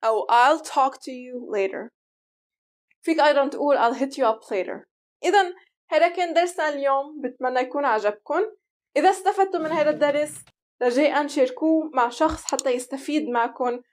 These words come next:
ويعمل خير. وشكرًا كتير لإلكن لحسن متابعتكن. إذا حابب تتعلم المزيد معي، بنصحك تشاهد هيدا الدرس وهيدا أحلى درس لإلي.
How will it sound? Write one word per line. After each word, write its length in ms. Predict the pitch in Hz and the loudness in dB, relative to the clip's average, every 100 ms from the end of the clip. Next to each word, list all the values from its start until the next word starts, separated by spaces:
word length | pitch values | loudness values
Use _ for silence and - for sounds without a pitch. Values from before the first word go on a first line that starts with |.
| _ | _
ويعمل 500 | 233 220 220 277 269 | 0 2 4 2 0
خير. 460 | - - 247 247 254 _ _ _ - | 0 0 2 2 -4 _ _ _ -12
وشكرًا 380 | 233 277 277 247 | -8 0 0 0
كتير 200 | 262 262 | -4 -2
لإلكن 380 | 233 262 269 | 0 0 -2
لحسن 400 | 226 285 302 320 | -4 -4 -6 -6
متابعتكن. 840 | 302 302 285 277 285 285 285 285 294 - | -2 2 2 2 0 -2 -6 -6 -10 -6
إذا 160 | 339 359 | 0 2
حابب 320 | 349 370 349 | 4 2 0
تتعلم 440 | 339 294 294 349 | -2 0 4 4
المزيد 440 | 320 285 277 294 320 | 2 -4 -4 -4 -2
معي، 240 | 277 277 | 0 2
بنصحك 480 | 247 311 302 277 247 | 2 -2 -4 -10 -10
تشاهد 220 | - 277 | -8 -6
هيدا 180 | 254 240 | -2 0
الدرس 360 | - 240 240 240 - _ _ _ 247 | 2 4 4 2 -6 _ _ _ -2
وهيدا 200 | 233 240 | 2 2
أحلى 240 | 277 311 | 2 2
درس 360 | 320 269 277 269 | 4 2 0 0
لإلي. 460 | 233 254 254 262 | 2 4 4 2